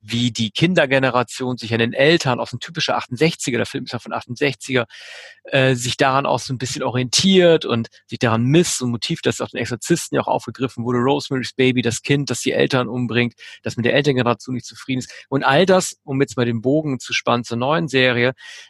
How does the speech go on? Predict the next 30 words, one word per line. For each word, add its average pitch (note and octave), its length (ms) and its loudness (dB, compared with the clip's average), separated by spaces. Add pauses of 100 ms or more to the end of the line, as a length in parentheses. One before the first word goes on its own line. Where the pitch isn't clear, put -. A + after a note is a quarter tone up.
das B2+ 160 -2
ist G3 160 -6
sowas, D#3+ 280 0
was D#3 140 0
ich D3+ 80 -4
da D3+ 100 2
total C#3 300 -2
vermisse. C#3+ 540 0 (420)
Ähm, C#3+ 400 0
da E3 180 0
kommen F#3+ 220 2
mir F#3 100 6
so E3 120 -4
Sachen E3+ 280 0
vor, F3 280 2
die E3 60 -4
überhaupt D#3 360 2
nichts G3+ 160 0
Politisches E3 500 -6
an C#3+ 200 0
sich C#3 160 -4
haben, D3 200 2
sondern D3+ 280 0
die D#3 140 2
auf C#3+ 180 -2
mich F#3+ 160 2
irgendwie D#3 340 2 (240)
eher D#3+ 320 0
so C#3+ 220 -8
wirken, E3 340 0